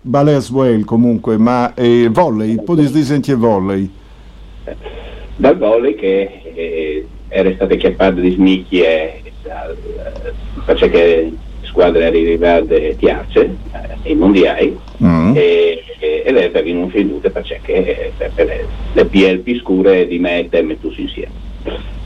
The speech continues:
Speaker 2: E allora si andava a dire anche c'è che succede di no,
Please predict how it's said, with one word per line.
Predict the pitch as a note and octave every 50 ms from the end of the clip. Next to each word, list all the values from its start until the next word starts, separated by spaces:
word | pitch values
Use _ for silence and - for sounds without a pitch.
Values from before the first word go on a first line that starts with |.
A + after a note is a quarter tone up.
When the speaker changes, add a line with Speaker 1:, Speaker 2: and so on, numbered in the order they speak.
| - - - - - - - - - - -
Speaker 2:
E | - A#2 E3+
allora | C#3 A#2 B2 C3+ C3+ A#2+
si | - B2
andava | A2+ G#2+ A#2 B2 A#2+ B2
a | A2+ A2+ G#2 G2 G#2 G#2+
dire | C#3 D#3+ - -
anche | - - - - G2+
c'è | - G2+ -
che | - -
succede | - - - - G#2 F#2 - -
di | - F#2
no, | A2+ C#3 C3+ - -